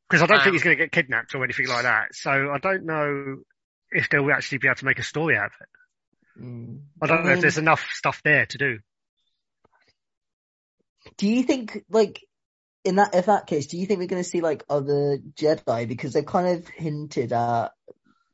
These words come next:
Speaker 3: like,
Speaker 2: I was
Speaker 3: some,
Speaker 2: expecting
Speaker 3: haven't
Speaker 2: to
Speaker 3: they?
Speaker 2: see some frozen in, on, in the, um, Inquisitor's lair. You know, when it started going through and showed those people, like, just
Speaker 1: Did you notice a librarian?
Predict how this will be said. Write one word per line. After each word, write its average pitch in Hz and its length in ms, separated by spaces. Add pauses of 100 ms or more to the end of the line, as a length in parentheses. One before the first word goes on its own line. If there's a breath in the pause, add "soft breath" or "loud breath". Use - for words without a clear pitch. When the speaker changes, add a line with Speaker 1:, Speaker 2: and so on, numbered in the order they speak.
(220)
Speaker 3:
like, 131 340 (420)
Speaker 2:
I 151 160
was 135 140
Speaker 3:
some, 127 80
Speaker 2:
expecting 127 300
Speaker 3:
haven't 127 180
Speaker 2:
to 113 60
Speaker 3:
they? 127 120
Speaker 2:
see 131 100
some 117 260
frozen 120 500
in, 110 320
on, 117 240
in 113 160
the, 107 240
um, 104 240
Inquisitor's 110 640
lair. 101 120
You 107 120
know, 131 100
when 127 140
it 104 60
started 127 260
going 123 180
through 127 260
and 110 100
showed 110 200
those 107 160
people, 110 300
like, 101 180
just - 180 (800 loud breath)
Speaker 1:
Did 180 120
you 202 60
notice 214 200
a 196 40
librarian? 208 540